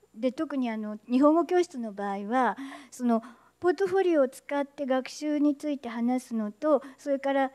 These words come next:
実際に会話の練習をするとか、そういう学習系、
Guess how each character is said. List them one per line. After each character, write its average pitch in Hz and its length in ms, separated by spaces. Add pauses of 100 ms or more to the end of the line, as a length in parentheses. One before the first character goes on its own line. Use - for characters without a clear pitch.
実 247 160
際 285 180
に 269 120
会 269 200
話 269 100
の 262 120
練 262 180
習 262 220
を 262 80
す 269 120
る 262 120
と 226 120
か、 214 140
そ 233 140
う - 20
い 220 120
う 226 40
学 233 240
習 285 240
系、 277 300